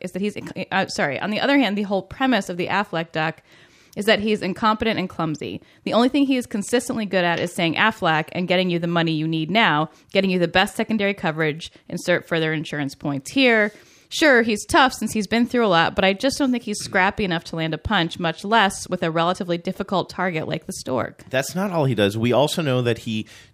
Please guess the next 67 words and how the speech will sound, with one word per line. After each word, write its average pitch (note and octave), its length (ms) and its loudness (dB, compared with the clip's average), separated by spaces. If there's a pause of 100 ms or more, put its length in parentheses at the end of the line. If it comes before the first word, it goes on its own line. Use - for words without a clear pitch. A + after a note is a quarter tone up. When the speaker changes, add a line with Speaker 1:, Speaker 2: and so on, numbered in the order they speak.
(100)
Speaker 2:
tweets B2+ 540 -4
awful A#2 420 2
jokes A2 640 -2
during G#2 280 -2
times G2+ 360 -4
of F#2+ 100 -10
crisis, B2 560 -4
like F#2+ 120 -2
Speaker 1:
But A3+ 40 -2
Speaker 2:
the C4 60 4
Speaker 1:
that's C4+ 100 2
not C#4 180 4
good. C#4 100 4
Speaker 2:
Japanese A3 180 0
Speaker 1:
That's A#3+ 180 2
not B3 200 2
Speaker 2:
tsunami. - 20 -4
Speaker 1:
helping A#3+ 340 0
him G3 220 0
win F#3 100 2
Speaker 2:
No, F3 80 0
Speaker 1:
in D#3+ 60 2
a E3 60 0
Speaker 2:
I D#3+ 40 -4
guess E3 60 -6 (120)
Speaker 1:
fight. D3+ 140 2
Speaker 2:
not. F2 180 0
Speaker 1:
So F3+ 80 4
I G3 140 2
think C4 240 0
more A3+ 300 4
votes A#3+ 280 2
for - 80 -4
the G#3+ 120 -4
Stork. - 500 -2 (100)
Speaker 2:
Mm, A2+ 460 -6
I, C#3 180 6
I C#3+ 120 4
think E3+ 160 -2
that D3+ 160 4
Aflac A2 420 2
Duck G2 220 0
is - 160 -6
to-, B2 260 0
like, C#3 220 2
the D#3+ 80 4
Aflac F3+ 400 2
Duck D#3 220 2
is, A#2+ 160 -8
just A2+ 260 -6
starts D3 420 2
at A#2+ 80 2
eleven. F#2 480 0
He's C3 220 -2
always D3 180 2
like, G#2 140 -8
"Aflac!" A#3 600 2
He's E3+ 200 -4
screaming, D#3 720 0
he, A#2+ 160 -2
especially E3 360 -4
in D#3 40 -4
that C3+ 140 -4
debut C3 300 -2
commercial C3+ 500 -10
we C#2 100 -10
played. - 400 -10